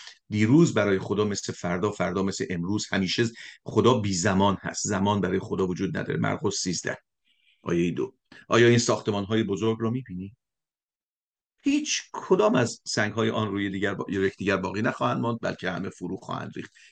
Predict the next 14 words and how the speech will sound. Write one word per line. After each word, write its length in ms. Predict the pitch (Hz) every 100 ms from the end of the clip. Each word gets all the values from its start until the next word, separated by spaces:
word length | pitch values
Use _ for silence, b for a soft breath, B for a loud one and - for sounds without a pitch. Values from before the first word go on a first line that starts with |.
| -
عیسی 220 | 113 147
داره 180 | 127 131
می‌بینه 540 | 123 131 - - - -
این 140 | 80
رو 160 | 87 87
و 60 | -
اعلام 360 | 87 95 87
می‌کنه. 340 | - - - - _ _ _ _ _ _ _
عیسی 260 | 120 - 123
بر 320 | 107 107 - - _ -
طبیعت، 720 | 110 92 98 - 135 131 - -
بر 240 | 85 - _ _ _ _ -
مریضی، 760 | 92 92 90 82 98 135 123 123
بر 220 | 92